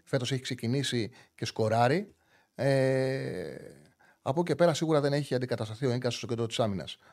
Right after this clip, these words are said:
Πάντως, το γεγονός ότι μπόρεσε και έκανε rotation ο Λουτσέσκου και έβαλε για πλάκα τρία γκολ στην, στον Αστέρα, δείχνει ότι έχει μπει καλά ο παοκ, ότι είναι σε καλή κατάσταση και κερδίζει χρόνο,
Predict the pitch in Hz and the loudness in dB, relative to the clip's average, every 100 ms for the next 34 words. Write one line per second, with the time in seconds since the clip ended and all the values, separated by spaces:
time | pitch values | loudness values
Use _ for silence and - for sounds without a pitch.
0 | _ - 143 127 131 123 139 151 131 120 | _ 2 2 2 0 2 2 2 -2 -2
1 | 127 143 120 87 92 127 135 127 113 135 | 0 0 0 -6 -10 -4 -2 0 0 -2
2 | - 92 82 - - _ 110 113 - 139 | -4 -6 -10 -16 -20 _ -2 -2 0 0
3 | - 117 127 127 113 123 135 113 120 110 | 0 -2 0 0 -2 -4 -2 -2 -2 -2
4 | 113 107 110 - 101 95 95 95 95 98 | -2 -2 -6 -10 -6 -4 -6 -6 -8 -2
5 | 160 202 - _ _ - - - - 123 | 0 0 -4 _ _ -20 -20 -20 -16 -4
6 | 165 175 156 156 147 151 156 - 139 170 | -2 0 -2 0 -2 -2 -4 -6 -8 -2
7 | 135 131 139 104 127 143 131 139 127 113 | 0 4 4 4 2 0 -2 -4 -2 -2
8 | 120 104 147 147 139 - _ _ _ _ | -2 -2 -4 -8 -12 -16 _ _ _ _
9 | - 139 123 131 107 - 135 160 151 151 | -8 -4 -2 -4 -6 -2 2 2 0 -6